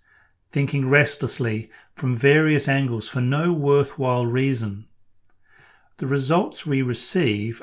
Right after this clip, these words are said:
are an important factor in making us pained and unsettled. This is a very difficult matter for those who are deluded about the world and about themselves, who are agitated without being interested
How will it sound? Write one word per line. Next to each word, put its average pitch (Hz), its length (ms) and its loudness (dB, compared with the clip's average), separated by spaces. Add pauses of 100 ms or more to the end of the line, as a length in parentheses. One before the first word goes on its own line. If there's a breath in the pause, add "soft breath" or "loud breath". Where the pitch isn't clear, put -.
are 127 140 0
an 123 60 -2
important 160 520 -4
factor 156 440 0
in 113 140 -4
making 123 340 -4
us 120 140 -4
pained 151 580 -4
and 127 280 -4
unsettled. 123 760 -4 (960 loud breath)
This 170 180 -4
is 135 160 -4
a 131 80 -2
very 139 400 2
difficult 131 480 -4
matter 127 540 0 (360 soft breath)
for - 200 -4
those 131 440 2
who 120 120 0
are 113 80 0
deluded 123 600 0
about 117 320 0
the 127 60 -4
world 127 520 0 (260 loud breath)
and 131 120 -2
about 123 340 0
themselves, 110 760 -2 (300 loud breath)
who 135 180 -2
are 123 80 2
agitated 131 800 0
without 143 440 0
being 139 220 -2
interested 127 720 -4